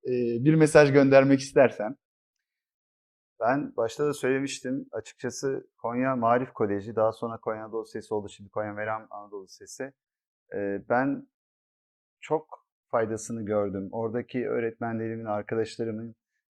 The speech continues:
Speaker 2: e, o teenage döneminde yaşadığımız acı tatlı günlerimizin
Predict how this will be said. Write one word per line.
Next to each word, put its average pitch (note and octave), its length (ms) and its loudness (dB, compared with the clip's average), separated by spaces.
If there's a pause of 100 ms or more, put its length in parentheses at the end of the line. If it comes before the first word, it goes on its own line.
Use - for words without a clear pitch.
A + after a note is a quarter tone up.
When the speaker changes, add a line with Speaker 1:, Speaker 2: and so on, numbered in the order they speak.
(120)
Speaker 2:
e, G2 40 -6 (580)
o A2 200 -4
teenage C3 460 -2
döneminde A2+ 480 -2
yaşadığımız A2 1000 -4
acı A#2 240 -6
tatlı A#2 300 -2
günlerimizin A2 720 -4